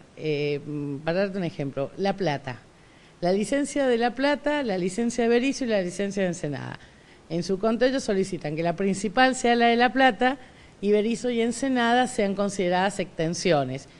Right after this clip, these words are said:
es decir, parte integrante de la licencia principal y no licencias autónomas.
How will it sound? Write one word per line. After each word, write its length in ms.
es 100
decir, 140
parte 380
integrante 480
de 60
la 120
licencia 420
principal 600
y 80
no 200
licencias 720
autónomas. 540